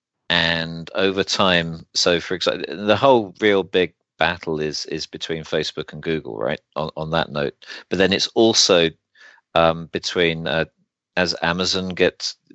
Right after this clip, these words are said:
the, the whole artificial intelligence, machine learning side of things, I, I think is gonna be a, a really fascinating area,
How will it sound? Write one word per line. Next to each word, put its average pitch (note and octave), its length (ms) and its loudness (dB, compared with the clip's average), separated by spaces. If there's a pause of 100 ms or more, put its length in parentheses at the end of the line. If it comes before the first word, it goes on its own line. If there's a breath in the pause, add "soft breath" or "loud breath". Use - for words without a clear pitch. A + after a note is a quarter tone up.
(140)
the, E2+ 100 -8
the G2+ 160 2
whole G2+ 300 2
artificial F2+ 500 0
intelligence, E2+ 560 -2
machine E2 340 -2
learning E2+ 440 0 (540 soft breath)
side F#2 280 2
of F2+ 80 0
things, G2+ 540 -2 (680 soft breath)
I, E2+ 180 0
I D#2 60 -6
think - 240 -6
is E2+ 120 -4
gonna F2 160 -2
be E2+ 160 4
a, E2+ 120 4
a F2 80 -2
really F2 300 2
fascinating E2+ 880 -2
area, E2+ 440 2